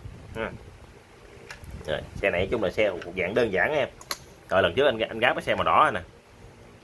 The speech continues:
Nó khó, mình nó, nó gặp mình, mình quên nữa.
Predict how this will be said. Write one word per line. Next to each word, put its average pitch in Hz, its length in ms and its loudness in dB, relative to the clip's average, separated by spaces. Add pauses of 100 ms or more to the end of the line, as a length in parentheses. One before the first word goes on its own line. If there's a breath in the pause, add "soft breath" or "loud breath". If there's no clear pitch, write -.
(380)
Nó 180 60 -10
khó, 233 600 4
mình - 100 -4
nó, 135 120 -2
nó 143 100 0
gặp 120 220 -2
mình, 104 360 -4 (120)
mình 110 340 -2
quên 147 240 10
nữa. 156 120 -4